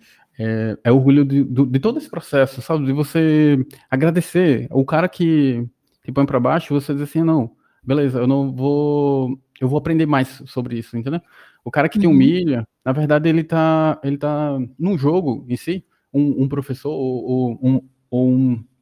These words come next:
Speaker 1: um gerente de processo, quando ele te humilha, na verdade, ele tá deixando de aprender com você.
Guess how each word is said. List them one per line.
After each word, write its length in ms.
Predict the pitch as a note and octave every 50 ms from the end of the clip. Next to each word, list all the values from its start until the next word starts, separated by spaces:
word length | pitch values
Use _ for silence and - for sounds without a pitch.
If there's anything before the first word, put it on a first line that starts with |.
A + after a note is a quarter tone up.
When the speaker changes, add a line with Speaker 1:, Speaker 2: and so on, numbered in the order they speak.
| _ _ _ _ _ _ - - -
Speaker 1:
um 120 | B2 C3 C3
gerente 440 | C3 C3+ A#2+ A2+ B2+ C#3+ C#3 -
de 80 | C3 B2+
processo, 640 | - - B2 G#2+ - - C#3+ F3+ G#3 - - A2+ - _ _ - - - _ _ _
quando 180 | - C#3+ D#3+
ele 100 | F3+ G3
te 100 | F#3 -
humilha, 580 | E3 C3+ A#2+ A#2 B2+ D#3 F3+ F#3 E3 C3+ A2+ G#2 - - _ _
na 80 | - C3
verdade, 360 | C#3+ C#3+ C3+ C#3+ C#3+ D3+ D#3+
ele 200 | D#3+ D#3 D#3+ E3
tá 300 | D#3 - D3+ D3+ D#3 D3 C#3
deixando 760 | C3+ D#3+ D#3 - - - D#3 F3+ G3 G3 F3 C#3 A#2+ - _ _ _ _
de 120 | B2 C3+
aprender 280 | C#3+ C#3+ D#3 D3 D3 D3
com 140 | D3 E3 D#3+
você. 420 | D#3 F#3 F3+ - - E3+ E3 D#3